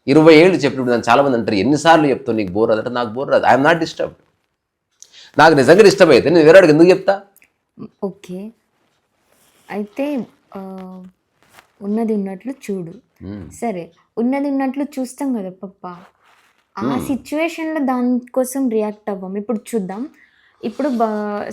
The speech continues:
Speaker 2: సొసైటీలో చాలా జరుగుతున్నాయి, బంగ్లాదేశ్లో something జరిగింది చూస్తున్నాం.
Speaker 1: మ్మ్.
Speaker 2: మరి దానికోసం ఫ్యూచర్లో ఏమైనా చేసేది ఉందా? సరే, ఈ క్షణం రియాక్ట్ అవ్వము, ఈ క్షణం అలజడిలోకి మనం వెళ్ళము, మన మైండ్ని చూడు అని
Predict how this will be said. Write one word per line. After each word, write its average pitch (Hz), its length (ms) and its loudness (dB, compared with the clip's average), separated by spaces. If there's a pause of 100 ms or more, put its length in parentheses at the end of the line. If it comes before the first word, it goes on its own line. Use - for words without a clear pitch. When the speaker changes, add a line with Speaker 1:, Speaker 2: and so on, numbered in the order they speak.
Speaker 2:
సొసైటీలో 254 640 -4
చాలా 226 380 -6
జరుగుతున్నాయి, 208 840 -4
బంగ్లాదేశ్లో 208 640 -6
something 214 480 -6
జరిగింది 202 360 -6
చూస్తున్నాం. 269 720 -6 (180)
Speaker 1:
మ్మ్. 110 140 -12 (240)
Speaker 2:
మరి 254 120 -2
దానికోసం 247 640 -4
ఫ్యూచర్లో 277 480 -4
ఏమైనా 277 220 -4 (120)
చేసేది 254 340 -4
ఉందా? 233 320 -6 (140)
సరే, 262 260 -4
ఈ 233 180 -6
క్షణం 269 400 -4
రియాక్ట్ 233 420 -4
అవ్వము, 220 440 -4 (420)
ఈ 247 140 -4
క్షణం 262 340 -4
అలజడిలోకి 233 720 -2
మనం 254 300 -2
వెళ్ళము, 220 460 -4
మన 247 200 -4
మైండ్ని 220 500 -6
చూడు 247 440 -4
అని 254 160 -2